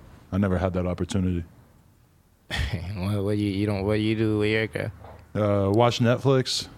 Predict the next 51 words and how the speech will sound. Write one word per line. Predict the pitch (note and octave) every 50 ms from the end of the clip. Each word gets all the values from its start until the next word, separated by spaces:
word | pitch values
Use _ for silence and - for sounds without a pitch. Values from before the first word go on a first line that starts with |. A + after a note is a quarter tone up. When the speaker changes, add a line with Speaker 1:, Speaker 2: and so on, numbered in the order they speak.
| - -
Speaker 2:
Yeah. | C#3
Speaker 1:
care | - C#3 C3 B2+ C3 C3+
to | C3 - -
the | A#2+ C3
Speaker 2:
<laughs> | B2
Speaker 1:
one-year-old. | B2 B2 B2+ C3+ C#3 C#3+ C3+ C3+ C#3 C#3+ C#3 C#3+ C#3 B2 -
Um, | - A#2+ - C3 C3 B2+ B2 A#2+ A#2 A#2 A#2 A2+
Speaker 2:
Oh, |
you | A2 A2+ A2+
got | A2+ A2 G#2+ G#2+
a |
baby, | G#2 G#2 A#2 A#2+ A#2 A2+ A2 G#2+
right? | A2 A2+ A2+ -
Oh, | -
yeah, | G#2 G#2 G#2+ G#2 G2+
I | G2+
see | G#2+ - - A2+ A2
it. | A2 G#2+ G#2+
Congrats, | - - - A#2 G#2+ G2 - G2 G2+ G#2 F#2+ - -
yeah. | - -
Speaker 1:
Yeah, | G2+ G2+ G2+ G2+ F#2 F#2 F#2+ G#2 G#2+
baby | A2+ A2+ A#2 A2+
goes | G#2+ A2 A2
to | - A#2+
bed, | G2 G#2 A2+ A#2 A#2 A#2
then | A2 G#2+ G2+
we | G#2
Speaker 2:
Uh, |
Speaker 1:
get | G#2 A#2+ A2+
Speaker 2:
uh, | A2+
Speaker 1:
into | G#2 - B2 A2+ A2
a, | G#2+ G2 G2
Speaker 2:
how | A2 G#2+
Speaker 1:
a | A2
sexual | A2+ A2+ A2 C3 C3 B2 - - C3 B2 B2 B2 B2 B2 G#2+ G#2 A2+
environment, | B2 A#2+ B2 B2 B2 B2 B2+ C3 C3 C3
you | C3 B2
know? | B2+ C3+
It's | C#3+ C#3+
very | - A#2 A#2+ A2+
different, | A2 G#2 A#2+ - - B2+ C3 C#3+ C3+
but, | B2+ A2
you | G#2 A2+
know, | A#2 A2
that's | A#2 A#2+ A#2 - - - - - - -
another | C3 C3+ C#3+ D3+ C#3+ C#3+
thing | C#3+ D3+ C#3
we | C3
connect | B2+ - - C#3 B2+ A#2+ A#2+ -
over. | C3+ B2 A#2+ C3+ D#3+ D#3+ - - - - - - -
Speaker 2:
Yeah, | - -